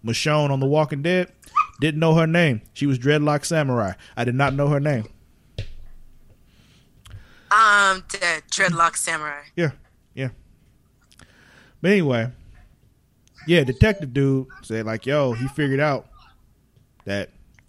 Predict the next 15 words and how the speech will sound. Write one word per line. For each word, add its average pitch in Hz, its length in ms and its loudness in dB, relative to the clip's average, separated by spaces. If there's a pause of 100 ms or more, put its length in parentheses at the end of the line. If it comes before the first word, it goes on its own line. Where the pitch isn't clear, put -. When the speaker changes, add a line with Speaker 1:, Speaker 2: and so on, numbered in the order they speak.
Speaker 2:
I - 100 -10
feel 302 180 -10
like 277 140 -10
he 247 100 -14
has 202 160 -8
such - 260 -6
a 202 40 -16
common 180 500 -10
name. 165 100 -12 (360)
I 175 40 -16
just 190 180 -10
can't - 220 -12
remember 170 380 -16
it. 285 40 -20 (500)
Speaker 1:
Probably. 95 600 -6